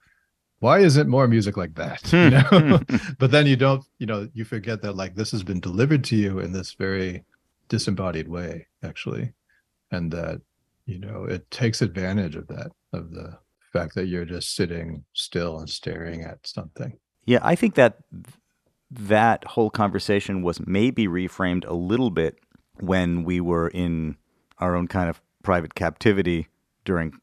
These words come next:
Speaker 2: covid, you know, and for the first time, I could really think,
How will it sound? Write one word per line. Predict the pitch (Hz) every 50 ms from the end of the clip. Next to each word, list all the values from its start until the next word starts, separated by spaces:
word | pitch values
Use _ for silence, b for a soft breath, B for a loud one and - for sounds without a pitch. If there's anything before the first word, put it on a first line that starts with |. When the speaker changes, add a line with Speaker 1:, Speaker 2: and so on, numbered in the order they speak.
| _ _ -
Speaker 2:
covid, | - 98 98 90 85 78 65 - _ _
you | - 92
know, | 87 85 85 71
and | 90 87 78
for | - 101 95
the | -
first | - - 113 110 104 - -
time, | 107 101 95 92 - b b b b b b b b b b b
I | 107 107
could | - 95
really | 95 98 107 113 117 110 104 95
think, | - - 110 101 90